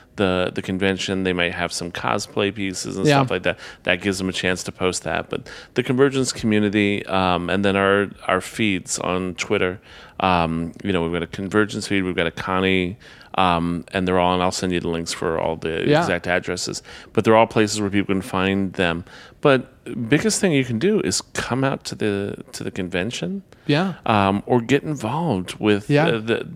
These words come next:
Speaker 1: the community. The as I said, the group meets throughout the year. There's opportunities. If, if somebody's interested in getting involved, uh, send an email. Send
Speaker 2: Yeah.
Speaker 1: an email into,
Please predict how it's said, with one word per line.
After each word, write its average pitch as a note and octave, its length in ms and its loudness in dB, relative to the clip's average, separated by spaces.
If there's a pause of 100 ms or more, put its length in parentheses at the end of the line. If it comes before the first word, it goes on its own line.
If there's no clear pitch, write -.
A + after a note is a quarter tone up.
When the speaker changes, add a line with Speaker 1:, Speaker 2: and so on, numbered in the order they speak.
Speaker 1:
the G#2+ 160 -2
community. B2+ 520 -4 (420)
The G#2+ 420 4 (640)
as A2+ 120 0
I - 20 -2
said, B2 220 0
the G#2 80 0
group A#2+ 200 0
meets A2 320 0
throughout A2 320 -2
the A2+ 80 -4
year. F#2+ 420 -2 (360)
There's A2 220 -4 (100)
opportunities. G#2+ 840 0
If, - 380 -4
if - 180 -2
somebody's B2+ 420 -2
interested - 300 -6
in A2 80 -2
getting A2 220 -2
involved, A#2 460 -4 (420)
uh, G1+ 220 0
send C3 300 0
an C3 80 -2
email. B2+ 460 -4 (100)
Send C#3+ 260 2
Speaker 2:
Yeah. - 20 0
Speaker 1:
an A2+ 60 0
email A#2 340 0
into, A2 800 0